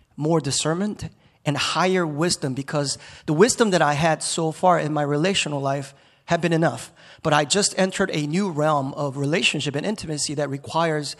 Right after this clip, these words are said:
a brand new level of wisdom, such as marriage, when you have children, when you have grandchildren. Th-, these are all new realms of relationship that you need greater, not only grace, and,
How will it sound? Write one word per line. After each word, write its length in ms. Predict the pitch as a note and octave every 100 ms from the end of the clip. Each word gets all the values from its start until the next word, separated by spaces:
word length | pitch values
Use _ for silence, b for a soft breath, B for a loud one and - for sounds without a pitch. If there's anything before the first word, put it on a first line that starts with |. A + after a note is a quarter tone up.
| B B
a 80 | D#3
brand 300 | C3+ E3 E3+
new 160 | G3 C4+
level 320 | D#3 C3 B2
of 140 | B2+
wisdom, 300 | C3+ C3 -
such 220 | C3 D#3 D3+
as 200 | B2 - B B -
marriage, 440 | D3 E3 E3+ D3
when 140 | C#3+ C3+
you 100 | C3
have 100 | B2
children, 640 | - F#3 F3+ D#3+ E3 D#3+ D#3 B B
when 140 | D3
you 60 | C#3+
have 80 | B2
grandchildren. 840 | D3+ D#3+ E3+ E3+ D#3 D3+ D#3 D3+ B B B
Th-, 140 | - D3+
these 180 | E3+ E3
are 100 | D#3+
all 260 | F3+ F#3+
new 380 | F#3 F3+ A3 A#3
realms 540 | E3 F3 F3 E3 D3+ -
of 260 | D3+ D3
relationship 720 | D#3 E3+ B3+ F#3 C#3+ - C3+
that 280 | C#3+ C#3 -
you 140 | D3 D#3+
need 320 | D#3 D3 -
greater, 540 | C3+ C#3+ D3 C3+ C#3 - - - D#3 _ -
not 200 | D3 D#3
only 180 | C#3
grace, 360 | B2 F3+ A3+ -
and, 260 | D3 C3+